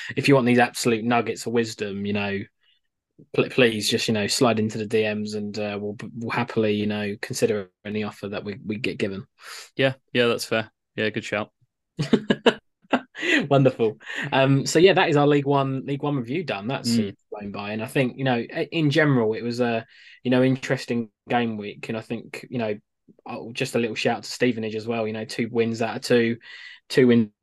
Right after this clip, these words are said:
Speaker 1: out of two in the start of the season. That's a really good return for them, and we definitely didn't predict that at the start. And, and Wigan also, you know, two wins out of two, you know, nearly on, nearly in the, uh,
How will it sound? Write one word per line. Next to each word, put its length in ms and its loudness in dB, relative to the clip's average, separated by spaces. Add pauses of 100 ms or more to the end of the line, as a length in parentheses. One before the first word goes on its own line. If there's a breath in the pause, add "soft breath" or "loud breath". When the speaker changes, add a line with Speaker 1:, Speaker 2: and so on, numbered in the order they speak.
(120)
Speaker 1:
out 140 0
of 40 -8
two 220 0
in 160 -2
the 140 -8
start 220 0
of 40 -8
the 60 -8
season. 380 0
That's 200 -8
a 40 -6
really 220 0
good 200 -2
return 340 0
for 120 -8
them, 260 -2
and 160 -6
we 160 -8 (560 loud breath)
definitely 260 -2
didn't 440 -6
predict 280 0
that 100 -4
at 60 -16
the 40 -14
start. 400 2
And, 140 -6 (320 loud breath)
and 120 2
Wigan 220 6
also, 320 4
you 220 0
know, 100 0
two 200 0
wins 180 0
out 120 -2
of 80 -14
two, 360 0
you 100 -8
know, 160 -2
nearly 340 2
on, 360 0
nearly 360 0
in 160 -2
the, 240 -4
uh, 240 -4